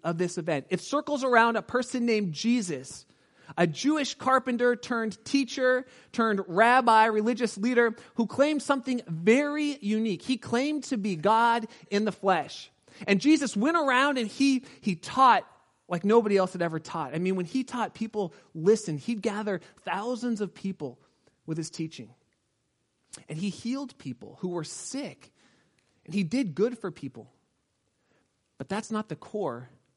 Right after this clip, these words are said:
of Jesus' message. It wasn't about his teaching, and it wasn't about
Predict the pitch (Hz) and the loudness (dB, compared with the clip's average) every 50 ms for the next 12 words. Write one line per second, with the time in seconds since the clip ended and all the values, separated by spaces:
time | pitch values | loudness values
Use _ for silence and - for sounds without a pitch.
0 | _ _ - 139 131 - 180 170 156 151 139 - 147 165 185 - 123 - - 151 | _ _ -12 -12 -8 -4 -4 -4 -4 -6 -8 -6 -8 -8 -8 -10 -14 -12 -8 -6
1 | 156 151 151 175 196 196 190 175 160 170 170 190 208 196 185 - - _ - - | -4 0 0 0 0 0 -4 0 0 0 0 0 -2 -6 -8 -10 -14 _ -12 -6
2 | - 220 196 - - 156 170 220 233 185 160 139 147 170 185 185 202 196 185 175 | -6 -6 -6 -6 -10 -10 -10 -10 -10 -10 -10 -8 -6 -6 -4 -4 -6 -8 -4 -4
3 | 185 180 175 180 165 - | -2 -2 -2 -4 -6 -10